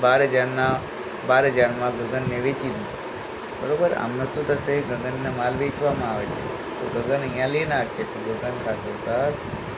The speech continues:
ગગન ખાતે ઉધાર તે માલનું વેચાણ થાય છે. તો વેચાણ ખાતે, વેચાણ ખાતે કેટલાનો માલ હતો? બાર હજારનો. બાર હજાર, બાર હજાર.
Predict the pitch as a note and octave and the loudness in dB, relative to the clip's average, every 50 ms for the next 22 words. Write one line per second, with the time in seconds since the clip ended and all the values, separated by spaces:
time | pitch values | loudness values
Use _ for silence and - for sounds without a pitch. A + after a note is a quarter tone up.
0 | - - - A#2 A2+ A2+ A#2+ C3+ C#3 C#3 C#3+ C#3+ D3 D3 - - - - - - | -6 -4 -2 -2 -2 0 2 2 2 2 2 0 -4 -6 -6 -6 -6 -8 -8 -8
1 | - - - - - - - - A#2+ B2 B2+ - - G#2+ G#2+ A2 A2 A2 A#2 A2+ | -8 -8 -10 -8 -6 -4 0 2 2 2 2 2 -2 -4 -2 -2 -2 -2 -2 -2
2 | - - - - - - - - - - - B2 A2 A2 A2+ A2 A#2 B2 C3+ C#3+ | -4 -6 -6 -8 -8 -8 -8 -8 -8 -6 -6 -6 -4 0 4 4 6 6 6 4
3 | D3+ D3 - - - - - - - - - - - - D#3 D#3+ D3 A#2 - - | 4 2 -2 -6 -8 -8 -8 -8 -8 -8 -8 -6 -4 -2 0 2 2 2 0 -2
4 | - - - - - - - A2+ A2+ A#2 A#2 A2+ A2+ A#2 A2+ - C3 C3+ C3+ C3+ | -6 -6 -6 -6 -6 -6 -4 -2 -2 -2 -2 -4 -4 -4 -2 2 2 2 4 4
5 | C#3+ C#3 C3+ C3 C3+ C#3+ C#3+ C#3 C3+ - A2 G#2 G#2+ G#2+ - - - A#2 A2+ A2+ | 4 4 4 4 2 0 0 0 0 -2 -4 -4 -4 -4 -4 -4 -2 -2 0 0
6 | A2+ A2+ - - B2 B2 A#2+ - - - - - - - - - - - - - | -2 -4 -2 0 2 2 2 0 -2 -6 -6 -8 -8 -10 -10 -10 -10 -10 -10 -10
7 | - - - G#2 G#2 G#2 G#2+ - - A2 A2 A2 A2+ A#2 - - B2+ B2+ - - | -10 -8 -6 -6 -6 -6 -6 -4 -4 -2 -2 -2 -2 -2 -2 -4 -4 -6 -8 -8
8 | - - - - - - - D#2+ - - - - C3+ B2+ A#2 - - - - - | -8 -8 -8 -6 -6 -6 -6 -6 -6 -6 0 4 4 4 4 2 -2 -6 -6 -4
9 | - - C3+ C3+ C#3+ C#3+ D3 D3 C#3+ C3+ C3+ C3+ C3 C3 - C#3 C3+ C3 C3 C3+ | -4 -2 2 4 4 4 4 2 2 2 2 2 2 2 0 -2 2 4 4 4
10 | C3 B2 A2+ G#2+ A2 G#2+ G#2+ G#2+ A2 - - - - - - - - - - - | 4 4 0 -2 -2 -4 -4 -4 -6 -6 -8 -10 -10 -10 -10 -10 -10 -10 -10 -10
11 | - - - - A2 A#2 A#2 A#2 A#2 A#2+ A#2 A#2 B2+ C3 C3 C3+ C#3+ - - - | -10 -10 -8 -4 -2 0 0 0 0 0 0 0 2 2 4 4 2 2 0 -2
12 | - - - - - - - - - - - - - - - - - - - C3 | -6 -6 -6 -6 -6 -8 -8 -8 -8 -10 -10 -10 -8 -8 -8 -8 -8 -8 -6 -2
13 | C3 C3 B2+ B2 A2+ A2 G#2+ G#2 G#2+ - - | 2 4 4 4 4 2 0 -2 -2 -4 -4